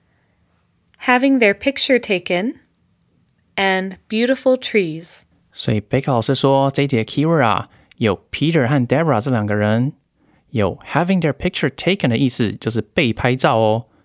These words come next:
Speaker 2: 然后第三个keyword是美丽的树木。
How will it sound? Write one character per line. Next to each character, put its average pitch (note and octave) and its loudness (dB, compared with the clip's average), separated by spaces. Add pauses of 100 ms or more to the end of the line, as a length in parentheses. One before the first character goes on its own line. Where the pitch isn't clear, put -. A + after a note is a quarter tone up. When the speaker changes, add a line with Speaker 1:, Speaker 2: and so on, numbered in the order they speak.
(300)
Speaker 2:
然 G#2+ 2
后 A#2 0 (260)
第 F3 -2
三 E3+ 0
个 D3+ 0
keyword C3+ 2
是 G#2+ -2
美 G2 0
丽 C3 0
的 G#2 2
树 C#3+ 0
木。 C3+ 0